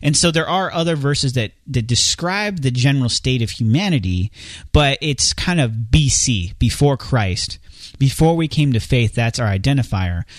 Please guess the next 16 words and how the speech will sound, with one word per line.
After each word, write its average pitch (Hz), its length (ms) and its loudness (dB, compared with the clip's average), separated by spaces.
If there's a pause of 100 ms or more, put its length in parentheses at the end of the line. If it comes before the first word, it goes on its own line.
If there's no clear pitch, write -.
(140)
But 120 160 0
then, 127 600 0 (220)
when 131 200 2
we 117 120 2
come 254 280 -2
to 165 60 2
faith, 95 520 -4 (280)
there's 135 280 2
this 127 220 2
whole 180 520 0
new 165 280 2
identification 120 800 2
system 104 420 -2
that 101 160 -2
we 98 100 -4
get, 101 440 0